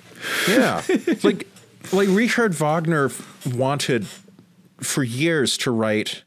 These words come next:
Speaker 1: an opera about the Buddha. Uh, he had sketches for it. It was gonna be called The Victors. And he just gave up because he's like, "That's just not dramatic.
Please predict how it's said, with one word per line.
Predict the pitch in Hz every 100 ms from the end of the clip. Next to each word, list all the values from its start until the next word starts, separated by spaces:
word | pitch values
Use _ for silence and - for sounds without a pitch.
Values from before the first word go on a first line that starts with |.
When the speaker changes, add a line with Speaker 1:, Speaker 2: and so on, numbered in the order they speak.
| -
Speaker 1:
an | 113
opera | 85 110 110 123 92
about | 85 90 95 90 87 -
the | 95
Buddha. | 87 90 82 62 - - - _ _ _ - - 110
Uh, | 113 104 101 98
he | - 120 117
had | 98 117
sketches | - - 131 - 143
for | - 101 80
it. |
It | 73
was | 107
gonna | - 107
be | 95
called | - 101 85
The | 95
Victors. | 120 - - 60 - - - - - - - - _ -
And | 127
he | 120 165
just | 175 -
gave | 196 185
up | 240 180
because | 151 165 151
he's | 156
like, | 151 143
"That's | 160 147
just | - 156
not | 147 139 156
dramatic. | 135 151 123 156 196 80 -